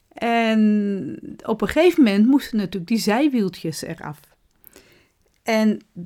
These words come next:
ja, dat is dan ook weer heel wat, hè? Die zijwieltjes die eraf gaan, de allereerste keer. Eh, ik denk dat heel veel mensen dat nog wel weten hoe dat is.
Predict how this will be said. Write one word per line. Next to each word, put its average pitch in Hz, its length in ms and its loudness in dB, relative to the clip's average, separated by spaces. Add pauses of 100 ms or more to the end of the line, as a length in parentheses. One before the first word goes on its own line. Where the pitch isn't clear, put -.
(160)
ja, 196 360 -10
dat 170 220 -12
is 226 140 -2
dan 202 140 -4
ook 175 340 -6
weer 175 140 -4
heel 170 240 -2
wat, 185 200 -6
hè? 254 200 -2
Die 196 140 -2
zijwieltjes 214 760 0
die 185 180 -2
eraf 208 280 -2
gaan, 165 320 -4
de 165 240 -4
allereerste 208 640 -2
keer. 180 440 -2
Eh, 170 140 -4
ik 170 160 -4
denk 196 200 2
dat 185 140 -2
heel 190 240 2
veel 220 160 4
mensen 202 300 2
dat 180 160 -2
nog 180 160 -4
wel 175 300 -2 (300)
weten 196 580 2
hoe 180 280 2
dat 185 260 0
is. - 400 -6